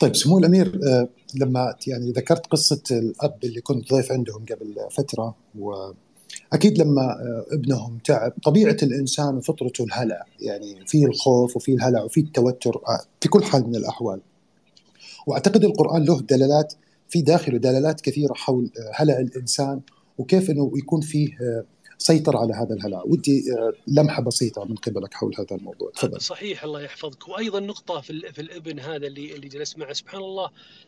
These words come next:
Speaker 2: الفترة اللي مر عليها هذبته وصار أكثر نضج. يعني حتى أنا جلست جنبه وسألته، قلت: "لو سألك أحد عن الفوائد من هذه الرحلة العلاجية اللي مرت فيها؟"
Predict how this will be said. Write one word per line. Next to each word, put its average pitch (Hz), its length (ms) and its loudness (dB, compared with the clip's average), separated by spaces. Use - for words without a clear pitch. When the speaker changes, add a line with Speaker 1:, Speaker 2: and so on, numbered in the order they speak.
Speaker 2:
الفترة 214 420 -10
اللي 196 140 -10
مر 196 180 -8
عليها 175 420 -8
هذبته 170 440 -14
وصار 185 360 -6
أكثر 160 300 -16
نضج. 139 320 -14
يعني 147 220 -10
حتى 165 240 -12
أنا 170 100 -8
جلست 165 380 -14
جنبه 160 200 -10
وسألته، 156 540 -12
قلت: 160 320 -16
"لو 160 260 -10
سألك - 540 -12
أحد 175 280 -8
عن 170 140 -6
الفوائد 165 640 -6
من 143 100 -12
هذه 135 300 -12
الرحلة 139 320 -14
العلاجية 131 420 -16
اللي 131 120 -14
مرت 135 320 -16
فيها؟" 135 240 -20